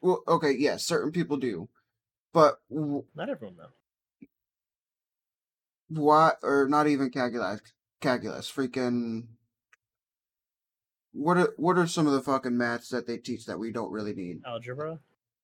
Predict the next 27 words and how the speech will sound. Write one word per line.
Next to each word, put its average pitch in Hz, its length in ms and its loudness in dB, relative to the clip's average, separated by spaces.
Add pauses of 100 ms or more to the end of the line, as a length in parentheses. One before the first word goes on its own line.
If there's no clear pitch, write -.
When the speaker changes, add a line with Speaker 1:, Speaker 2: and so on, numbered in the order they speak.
(200)
Speaker 1:
Well, - 340 2
okay, 135 280 0 (440)
yeah, 160 360 4 (100)
Speaker 2:
You 131 80 -8
Speaker 1:
we 160 80 4
Speaker 2:
need 151 80 4
Speaker 1:
don't 165 160 6
Speaker 2:
algebra, 143 120 2
Speaker 1:
really 143 280 4
Speaker 2:
though. 131 320 -6 (400)
Speaker 1:
Yeah, 156 260 2
Speaker 2:
No, 147 100 2
Speaker 1:
you 147 60 2
Speaker 2:
you - 60 -2
Speaker 1:
do 147 80 2
Speaker 2:
do. 143 100 4
Speaker 1:
need 127 140 0
algebra. 117 600 -4
Speaker 2:
If 139 200 -2
you, 139 200 -2
'cause 135 360 -4
algebra 147 680 0
is 127 260 -8
the 127 80 -8
catalyst 120 600 -2
for 117 200 -6
learning, 110 800 -4